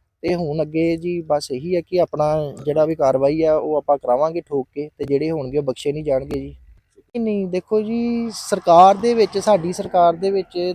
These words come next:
ਧੱਕਾ ਤੇ ਮੈਂ ਨਹੀਂ ਕਹਿ ਸਕਦਾ। ਵੇਖੋ, ਇਹ ਤੇ ਉਹੀ ਆ ਜੀ ਕਿ ਮੈਂ ਆਪਣੀ ਸ-, ਪਾਰਟੀ ਦਾ ਇੱਕ ਵਫਾਦਾਰ ਸਿਪਾਹੀ ਆ, ਤੇ ਆਪਣੇ ਸਰਦਾਰ ਭਗਵੰਤ ਸਿੰਘ ਮਾਨ ਜੀ ਦੇ ਨਿਸ਼ਾ ਨਿਰਦੇਸ਼ਾਂ ਤੇ ਮੈਂ ਕੰਮ ਕਰ ਰਿਹਾ ਵਾਂ।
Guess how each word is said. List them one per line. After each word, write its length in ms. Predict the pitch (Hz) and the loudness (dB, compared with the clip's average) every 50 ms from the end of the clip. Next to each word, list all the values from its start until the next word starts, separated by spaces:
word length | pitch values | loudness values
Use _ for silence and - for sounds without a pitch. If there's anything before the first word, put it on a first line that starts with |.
| 180 | -6
ਧੱਕਾ 280 | - 180 _ - 151 143 | -8 -6 _ 0 0 0
ਤੇ 100 | - 175 | 0 -2
ਮੈਂ 200 | 180 175 175 170 | -4 -4 -4 -4
ਨਹੀਂ 140 | 175 190 185 | -6 -6 -4
ਕਹਿ 200 | - 175 170 165 | 0 0 0 0
ਸਕਦਾ। 420 | - 170 160 151 151 151 156 175 | -2 -6 -8 -6 -2 0 0 0
ਵੇਖੋ, 400 | 175 175 175 _ - 208 208 - - | 0 -2 -4 _ -2 -2 -2 0 2
ਇਹ 140 | 214 214 208 | 0 0 0
ਤੇ 140 | - 220 208 | 0 2 2
ਉਹੀ 260 | 202 196 226 226 220 | 2 4 4 4 4
ਆ 100 | 214 208 | 2 2
ਜੀ 200 | 196 220 226 226 - _ _ _ - _ _ _ _ - | 2 -2 -6 -6 -8 _ _ _ -20 _ _ _ _ 0
ਕਿ 100 | 226 233 | 2 4
ਮੈਂ 440 | 214 202 190 196 202 208 214 220 214 | 6 8 8 8 8 8 8 8 6
ਆਪਣੀ 280 | 202 196 - 220 233 | 6 4 2 -4 -4
ਸ-, 160 | - - - _ - | -6 -8 -6 _ 4
ਪਾਰਟੀ 360 | 180 175 170 - - 202 214 | 6 6 6 6 2 -4 2
ਦਾ 380 | 190 214 214 214 214 214 208 - 190 | 6 8 8 8 8 6 6 4 0
ਇੱਕ 140 | 180 - | -2 -2
ਵਫਾਦਾਰ 480 | 202 175 156 - 175 175 170 190 190 196 | 0 0 0 2 4 4 6 6 4 4
ਸਿਪਾਹੀ 500 | - 202 180 - 147 151 180 202 202 202 | 4 0 0 2 4 4 4 4 2 2
ਆ, 160 | 196 190 190 - _ _ _ - | 0 0 -2 -6 _ _ _ -6
ਤੇ 80 | 190 180 - | -6 -2 0
ਆਪਣੇ 440 | 175 170 - 185 190 202 208 208 202 | 0 0 0 0 -2 0 0 -2 -2
ਸਰਦਾਰ 420 | - 180 160 165 165 175 185 185 - 208 | -4 -2 2 6 6 6 6 4 2 0
ਭਗਵੰਤ 300 | 202 202 196 170 156 147 | 2 2 2 0 0 0
ਸਿੰਘ 200 | - 190 196 196 | -2 0 0 2
ਮਾਨ 280 | 175 147 143 147 156 165 | 2 2 4 2 2 2
ਜੀ 120 | 180 196 | 0 0
ਦੇ 100 | 190 208 | 0 0
ਨਿਸ਼ਾ 320 | 190 175 165 151 180 208 | 0 0 -2 0 0 -2
ਨਿਰਦੇਸ਼ਾਂ 460 | 208 185 190 165 160 165 143 170 175 170 | -2 -2 -4 -6 -6 -6 -6 -4 -6 -4
ਤੇ 100 | 190 190 | -4 -4
ਮੈਂ 360 | 190 180 180 180 180 185 185 _ _ _ _ _ - | -2 -2 -2 -2 -2 -4 -6 _ _ _ _ _ 6
ਕੰਮ 260 | 165 170 180 196 220 | 8 8 8 8 8
ਕਰ 160 | 202 208 190 175 | 8 8 8 8
ਰਿਹਾ 240 | 180 180 185 185 | 6 2 2 2
ਵਾਂ। 160 | 185 180 175 | 0 -2 -2